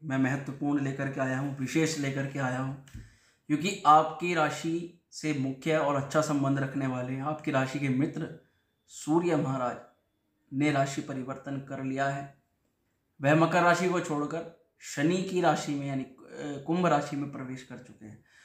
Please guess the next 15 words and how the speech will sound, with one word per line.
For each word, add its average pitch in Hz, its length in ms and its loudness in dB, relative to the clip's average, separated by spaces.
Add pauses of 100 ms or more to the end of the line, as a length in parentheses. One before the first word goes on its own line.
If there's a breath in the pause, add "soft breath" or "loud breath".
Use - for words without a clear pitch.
(200 soft breath)
और 147 160 0
चौदह 185 320 8
मार्च 170 400 6
दो 147 180 -6
हज़ार 151 360 -2
तेईस 147 420 -6
तक - 380 -4 (260 loud breath)
सूर्य 180 380 0
की 151 120 -4
यहाँ 123 160 -2
पर 127 200 -8
स्थिति - 340 -8
रहने 117 240 -8
वाली - 260 -20
है। - 60 -20